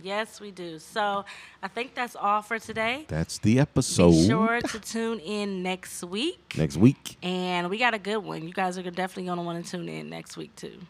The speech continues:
Speaker 2: You know it. I'm, I'm gonna sing next week, too.
Speaker 1: Oh, my gosh. <laughs>
Speaker 2: I don't know what, because it's spontaneous,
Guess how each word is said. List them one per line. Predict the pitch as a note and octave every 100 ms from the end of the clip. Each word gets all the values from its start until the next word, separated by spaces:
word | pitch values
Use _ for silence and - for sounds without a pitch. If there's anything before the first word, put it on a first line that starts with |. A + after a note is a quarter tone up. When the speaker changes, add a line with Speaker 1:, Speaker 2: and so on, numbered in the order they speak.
| _ _ _ -
Speaker 2:
You | - G2
know | F2+ G2+ F2
it. | - -
I'm, | D#2+ E2+ -
I'm | G2
gonna | G2 F2
sing | - F#2+ E2
next | D#2 D2+
week, | D#2 D2 -
too. | F2+ - - _ -
Speaker 1:
Oh, | D3 D3+ D#3+
my | F3
gosh. | D#3+ D3 C#3+ C#3 - - B4+
<laughs> | F4+ A4+ - G#4 - G#4+ G4+
Speaker 2:
I | G2+
don't | B2+
know | C3 A#2+
what, | B2 B2 - _ _ _ - - F#2
because | F#2 F2+
it's | E2
spontaneous, | - A2 G2 - A2+ G2 E2+ -